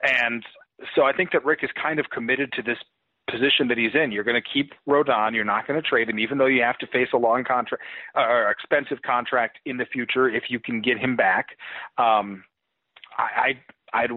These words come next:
I wouldn't blow it up. It's just a matter of how, how they can add. Hahn seems like a guy who has his giant plan, and now he's gonna have to make another change. The other thing on top of this,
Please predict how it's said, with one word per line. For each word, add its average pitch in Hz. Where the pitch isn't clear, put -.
I 131
wouldn't 139
blow 123
it 117
up. 127
It's -
just -
a 123
matter 120
of 110
how, 117
how 120
they 117
can 113
add. 107
Hahn 131
seems 131
like 120
a -
guy 127
who 117
has 127
his 127
giant 139
plan, 135
and 113
now 123
he's 127
gonna 127
have 127
to 131
make 127
another 127
change. 185
The 156
other 339
thing 220
on 160
top 233
of 185
this, 147